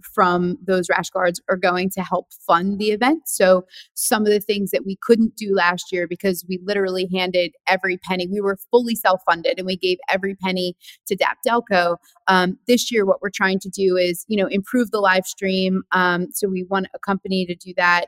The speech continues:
They were kind enough to give us a, a nice discount, and then also have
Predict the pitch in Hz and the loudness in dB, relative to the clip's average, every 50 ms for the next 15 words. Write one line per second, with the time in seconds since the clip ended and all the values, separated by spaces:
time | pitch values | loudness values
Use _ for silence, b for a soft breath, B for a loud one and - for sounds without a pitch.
0 | - 190 180 170 175 - - 180 175 180 175 175 175 - - - 185 175 175 175 | -4 -4 -4 -4 -4 -4 -2 -2 -2 -2 -4 -6 -6 -8 -4 -4 -2 -2 -2 -4
1 | - - 190 185 175 - - - 208 202 185 185 180 - - - 196 - - - | -4 -4 -4 -4 -4 -6 -6 -6 -4 -4 -4 -4 -4 -4 -6 -6 -6 -6 -6 -4
2 | 190 180 180 180 180 B B B B B B B _ - 202 202 202 196 190 190 | -2 0 0 0 -2 B B B B B B B _ -2 0 0 2 2 2 2
3 | 185 185 185 185 - 185 214 220 208 - 233 208 202 196 185 - - - 196 185 | 2 0 -2 0 0 0 0 0 0 -2 0 0 2 0 0 -2 -2 -2 -2 -2
4 | 185 180 | -2 -2